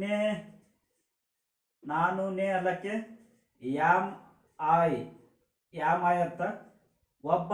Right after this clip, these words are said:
ವೈದ್ಯ ಅಲ್ಲಕ್ಕೆ a doctor. ವೈದ್ಯನೇ ಅಂತ ಬಿಡಿಸಿ ಬರೆದ ಕನ್ನಡದಲ್ಲಿ ವೈದ್ಯ ಆಗಿದ್ದೇನೆ. ನೆಕ್ಸ್ಟ್ ಫೋರ್ತ್ ಒನ್,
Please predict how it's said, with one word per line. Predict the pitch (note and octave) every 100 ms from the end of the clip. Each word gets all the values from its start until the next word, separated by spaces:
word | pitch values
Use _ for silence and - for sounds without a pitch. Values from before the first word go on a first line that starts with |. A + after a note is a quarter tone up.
| G3+ F3+
ವೈದ್ಯ | F#3 F3+ F#3+
ಅಲ್ಲಕ್ಕೆ | F#3 F3+ G3+ A3+ - - _ _ _ _ _ _ _
a | E3+ F#3+ G#3 E3+
doctor. | D#3+ - E3 C3+ A#2 - - _ - D#3
ವೈದ್ಯನೇ | F#3+ G3 G#3 G#3+ G#3+ - - _
ಅಂತ | - C#3+ C3+
ಬಿಡಿಸಿ | D#3+ F3 F#3+ F3
ಬರೆದ | F3 F3 - D#3
ಕನ್ನಡದಲ್ಲಿ | E3 E3+ D#3+ E3 E3 A3 - - _ _ _ _ _ _ _ _ _ _ _
ವೈದ್ಯ | C3 D#3 F#3 G#3 E3+ G#3+ G3+ - - - D3
ಆಗಿದ್ದೇನೆ. | D3+ D#3+ F#3+ E3 E3+ F#3+ F#3 G3 G3+ G#3 G#3 - - _ _ _ _ _ _ _ _ - C3+
ನೆಕ್ಸ್ಟ್ | - - - _ -
ಫೋರ್ತ್ | D#3+ F3+ F3+
ಒನ್, | F#3+